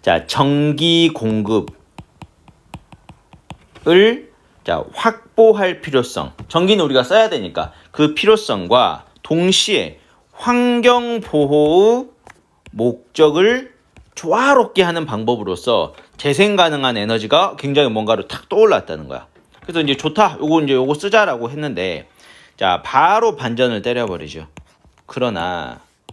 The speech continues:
자, 재생 가능한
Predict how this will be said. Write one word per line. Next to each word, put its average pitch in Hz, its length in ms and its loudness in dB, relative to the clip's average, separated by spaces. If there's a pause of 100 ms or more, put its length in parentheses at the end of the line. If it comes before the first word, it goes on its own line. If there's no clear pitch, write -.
(1000)
자, 151 400 -4 (1080)
재생 190 640 2
가능한 160 840 0